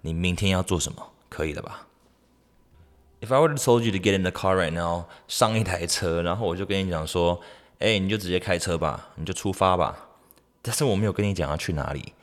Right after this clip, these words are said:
你到得了目的地吗？也许一开始会很放松，会很自由，觉得我就是兜风嘛，享受一下环境。但是我没有跟你讲要去哪里啊，你就一直开，一直开。那很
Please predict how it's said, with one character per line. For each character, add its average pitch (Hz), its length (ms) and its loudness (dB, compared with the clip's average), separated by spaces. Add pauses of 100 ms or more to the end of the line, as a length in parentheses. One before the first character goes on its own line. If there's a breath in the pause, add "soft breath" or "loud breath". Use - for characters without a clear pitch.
(320 soft breath)
你 85 100 -10
到 104 140 0
得 87 80 2
了 69 120 0
目 80 140 -4
的 78 140 -6
地 76 180 -6
吗？ 58 240 -8 (540 loud breath)
也 123 100 0
许 120 160 2
一 120 60 4
开 113 180 0
始 92 100 -2
会 92 140 -2
很 73 160 -6
放 87 340 -2
松， 80 400 -2 (300 loud breath)
会 104 100 -6
很 73 220 -6
自 95 260 -4
由， 73 240 -4
觉 85 120 -4
得 80 100 -2
我 71 100 -2
就 78 80 -8
是 85 120 -10 (100)
兜 117 180 8
风 113 300 0
嘛， 85 160 0
享 78 260 -4
受 90 160 2
一 82 60 0
下 85 160 0
环 78 320 -6
境。 87 240 0 (880 loud breath)
但 123 140 2
是 123 100 0
我 90 80 4
没 87 100 0
有 82 80 2
跟 85 120 -4
你 85 80 -2
讲 65 200 -6
要 69 60 -6
去 - 160 -8
哪 65 200 -8
里 50 120 -12
啊， - 100 -14
你 67 120 -12
就 80 120 -8
一 76 60 -8
直 - 140 -14
开， 69 240 -6
一 - 20 -8
直 69 160 -14
开。 67 340 -10 (600 loud breath)
那 104 320 0 (380)
很 92 300 -2